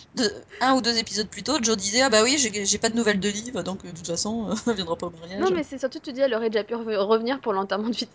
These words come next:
Speaker 1: de jeune fille aussi.
Speaker 2: Peut-être, oui.
Speaker 1: Enfin, c'est ne-, pas bon, c'est pas grave.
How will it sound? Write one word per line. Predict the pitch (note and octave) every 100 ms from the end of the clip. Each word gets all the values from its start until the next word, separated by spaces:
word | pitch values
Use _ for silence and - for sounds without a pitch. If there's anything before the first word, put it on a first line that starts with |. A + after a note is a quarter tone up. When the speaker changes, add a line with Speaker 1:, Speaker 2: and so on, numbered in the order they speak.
| - G#3
Speaker 1:
de |
jeune | G3+ B3
fille | - E4+
aussi. | F#4+
Speaker 2:
Peut-être, | C4+ D4+ -
oui. | C4+ -
Speaker 1:
Enfin, | A#3 B3 B3+ -
c'est | A#3
ne-, | A3+ A#3 A#3 C4
pas | G#3 G3+
bon, | G3+ A#3+ -
c'est | - A3+
pas | G3+
grave. | F#3 F#3